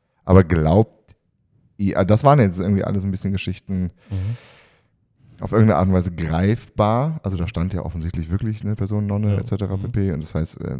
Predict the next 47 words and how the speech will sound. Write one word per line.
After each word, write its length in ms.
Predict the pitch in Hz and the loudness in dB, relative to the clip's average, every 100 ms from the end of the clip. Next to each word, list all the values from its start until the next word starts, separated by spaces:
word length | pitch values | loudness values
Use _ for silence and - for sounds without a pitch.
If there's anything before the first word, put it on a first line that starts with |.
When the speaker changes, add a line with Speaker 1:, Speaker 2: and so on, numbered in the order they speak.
| - | -8
Speaker 1:
also 160 | 71 - | -8 -8
ich 180 | 67 | -4
bin 140 | - 85 | 0 2
sowieso 320 | 82 76 87 | 2 4 4
generell 380 | 85 78 73 78 | 4 0 0 2
jemand, 360 | 80 80 76 - _ _ _ _ _ _ - - | 2 2 0 -4 _ _ _ _ _ _ -16 -10
äh, 260 | - 55 - | -8 -10 -12
bin 280 | 76 78 73 | -12 -8 -6
sehr 280 | 76 78 80 | -4 -4 -4
schnell 280 | - 76 69 | -2 -2 -2
in 60 | 71 | -4
der 100 | 71 | -4
Rationalen 540 | 78 82 78 76 78 | -4 -2 -2 -2 -4
und 160 | 78 - | -4 -6
denk 160 | 78 | -8
dann 100 | 78 | -8
so 80 | 69 | -8
von 100 | 76 | -8
mir, 80 | 73 | -8
ja, 180 | 78 73 | -6 -6
dann 240 | 71 71 - | -6 -8 -10
standet 340 | - 90 95 | -4 0 0
ihr 100 | - | 0
halt 120 | 82 - | -4 -2
in 80 | |
einem 100 | 80 | -4
krassen 300 | - 90 85 | -4 -6 -2
Winkel, 280 | 87 101 98 - | -2 0 -2 -2
vermutlich, 480 | 92 95 98 98 | 0 2 2 2
Speaker 2:
Mhm, 40 | 90 | 0
Speaker 1:
habt 100 | 90 | 0
das 60 | 92 | -2
Speaker 2:
genau. 100 | 90 | 0
Speaker 1:
irgendwie 120 | 90 | 0
so 160 | 87 98 | 0 0
wahrgenommen 440 | 90 92 87 87 | 0 0 0 -2
und 60 | 80 | -2
bei 80 | 80 | -4
dir 100 | 85 | -4
ist 80 | - | -4
ja 80 | |
auch, 140 | - - | -6 -4
aber 200 | 85 82 | -2 -4
glaubt 320 | 80 90 - | -2 -4 -2
ihr 100 | 92 | -4
an 200 | 85 80 | -4 -6
wirklich, 380 | 113 98 90 - | -6 -6 -6 -8